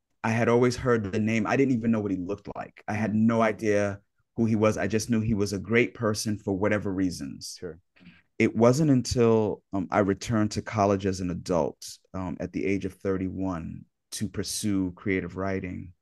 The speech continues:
Speaker 2: Mm-hmm.
Speaker 1: that I was introduced to Baldwin's work in my freshman year in, um, my People, Power, and Politics course,
Speaker 2: Mm.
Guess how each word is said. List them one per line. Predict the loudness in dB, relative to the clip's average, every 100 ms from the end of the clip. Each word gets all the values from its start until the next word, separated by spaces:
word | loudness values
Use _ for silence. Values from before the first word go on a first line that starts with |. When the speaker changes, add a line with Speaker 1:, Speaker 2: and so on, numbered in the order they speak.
| _
Speaker 2:
Mm-hmm. | -20 -20 _ _ -20 -20 _ -4
Speaker 1:
that | 0
I | 2
was | 0 -2
introduced | -4 -4 -4 -2 -4 -6 -16 -20 -12
to | -8
Baldwin's | 0 0 0 -2 -6
work | -4 -2 0 -2 -6 -20 _ _ -6
in | -4 -4
my | -4 -2 -2 -6
freshman | -4 -2 -2 -2 0 2
year | 2 2 0 0 -4 -10 _ _ _ _ -4
in, | 0 2 0 -2 -4
um, | -4 -4 -4
my | -4 -6
People, | -4 -4 0 -2
Power, | -2 -2 0 -2
and | -4
Politics | -4 -2 -2 -4 -8 -10
course, | -4 -2 -2 -4 -10 -10 -10
Speaker 2:
Mm. | -10